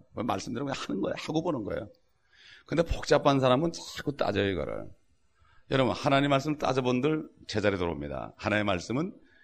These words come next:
말씀하신 건 명령이기 때문에 내가 하나님께 은혜를 받고 구원을 받았으면 그분에게 복, 이게 바로 종입니다. 그렇기 때문에 삼일째 하나님이 있죠.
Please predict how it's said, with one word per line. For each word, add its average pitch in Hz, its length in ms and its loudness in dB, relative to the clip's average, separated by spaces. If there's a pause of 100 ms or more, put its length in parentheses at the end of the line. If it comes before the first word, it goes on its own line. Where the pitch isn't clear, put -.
(340)
말씀하신 135 680 0
건 151 120 0
명령이기 98 480 2
때문에 107 300 -4 (580)
내가 107 460 0 (400)
하나님께 113 420 2
은혜를 107 320 2
받고 95 280 0
구원을 95 220 2
받았으면 95 480 0 (380)
그분에게 127 480 2
복, 95 180 -2
이게 143 180 2
바로 147 180 2
종입니다. 87 460 -2
그렇기 - 180 -2
때문에 143 440 2 (3500)
삼일째 147 300 4
하나님이 139 420 4
있죠. 165 400 0